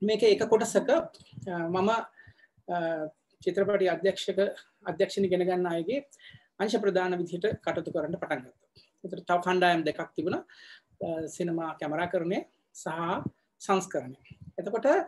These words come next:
මේකෙන් අපි, අ, බැචස් තුනක් දැනට, අ, අපේ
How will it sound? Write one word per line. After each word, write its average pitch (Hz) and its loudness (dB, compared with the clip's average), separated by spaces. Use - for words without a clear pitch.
මේකෙන් 233 2
අපි, 214 -2
අ, 190 -8
බැචස් 190 2
තුනක් 254 0
දැනට, 196 0
අ, 165 -6
අපේ 160 -2